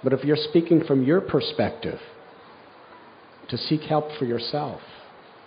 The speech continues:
that is within the category of revealing your mind.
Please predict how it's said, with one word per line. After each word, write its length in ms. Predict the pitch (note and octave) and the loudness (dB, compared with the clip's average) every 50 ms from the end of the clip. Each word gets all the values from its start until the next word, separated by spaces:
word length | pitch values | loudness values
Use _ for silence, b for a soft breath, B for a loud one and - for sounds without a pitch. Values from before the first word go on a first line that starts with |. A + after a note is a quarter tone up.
| - - - - - - - - - - - - - - - - - - - - | -20 -20 -20 -20 -20 -20 -20 -20 -20 -20 -20 -20 -20 -20 -20 -20 -20 -18 -12 -8
that 160 | A#2 A#2 A#2+ | -6 -4 -2
is 460 | B2+ B2 A#2 G#2 - - - - - - - - - - - - - - - - - - - A#2+ | -2 -4 -4 -6 -8 -8 -10 -10 -12 -14 -20 -20 -20 -20 -20 -20 -20 -20 -20 -20 -20 -8 -2 2
within 300 | C3+ C3+ - C3+ B2+ B2 | 2 2 2 2 0 0
the 80 | B2+ | -2
category 760 | B2 - B2+ B2+ B2 B2 C3 B2+ B2+ B2+ B2 A#2 A#2 A#2 A#2 | -2 0 0 2 2 2 0 0 0 0 2 2 2 2 2
of 140 | A#2 A2+ A#2 | 0 0 0
revealing 480 | A#2 A2+ A2 A#2+ A#2+ A#2 A2 A2+ A2+ A2 | -2 -2 -2 0 0 0 0 0 0 0
your 100 | G#2 G2+ | -2 -2
mind. 520 | G2 G#2 G#2 G#2+ A2 G#2+ G2 G2+ A2 - | -2 -4 -4 -4 -4 -6 -8 -10 -12 -16